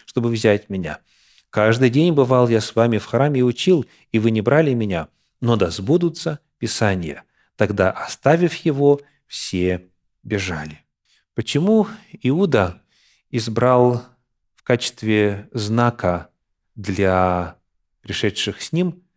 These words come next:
поцелуй, как говорит сорок пятый стих? Вот что находим в пособии субботней школы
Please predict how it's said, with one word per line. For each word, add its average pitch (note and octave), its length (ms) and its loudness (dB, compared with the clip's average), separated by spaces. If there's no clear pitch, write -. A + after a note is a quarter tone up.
поцелуй, A2 680 -6
как - 100 -20
говорит F#2 180 -8
сорок F#2+ 280 -8
пятый F2 280 -10
стих? - 460 -18
Вот F#3 100 2
что D#3+ 160 -6
находим D3 680 2
в G#2+ 580 0
пособии A#2 340 0
субботней A2+ 480 -4
школы E3 540 2